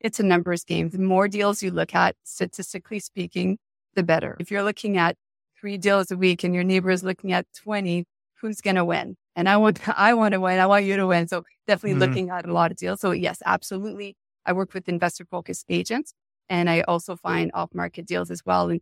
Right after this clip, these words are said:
Speaker 1: the cool thing is that these strategies can be applied in different areas. Like Dave and I, now we've purchased over two hundred forty units throughout the years. We're using the strategies in five different countries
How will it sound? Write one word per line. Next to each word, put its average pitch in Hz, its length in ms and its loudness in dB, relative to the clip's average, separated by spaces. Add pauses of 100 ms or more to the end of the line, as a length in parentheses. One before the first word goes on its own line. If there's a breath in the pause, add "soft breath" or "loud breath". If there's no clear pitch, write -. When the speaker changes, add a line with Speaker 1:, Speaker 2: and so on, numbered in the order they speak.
(220)
Speaker 1:
the 220 80 -12
cool 381 340 2
thing 214 160 0
is 190 200 0
that 180 280 0
these 285 220 -8
strategies 185 500 0
can 190 160 -2
be 190 80 -4
applied 190 380 0
in 175 80 -6
different 170 260 -2
areas. 180 300 -2
Like 180 100 -10
Dave 202 200 -4
and 196 100 0
I, 185 220 0 (280)
now 175 220 2
we've 170 120 -2
purchased 190 360 -4
over 175 180 -6
two 180 160 -4
hundred 170 180 -4
forty 180 340 -4
units 202 420 2
throughout 190 300 -2
the 185 100 -4
years. 175 400 0 (280)
We're 165 300 2
using 170 440 -2
the 160 40 -6
strategies 170 500 -2
in 180 120 -10
five 170 180 2
different 185 320 -12
countries 196 560 -6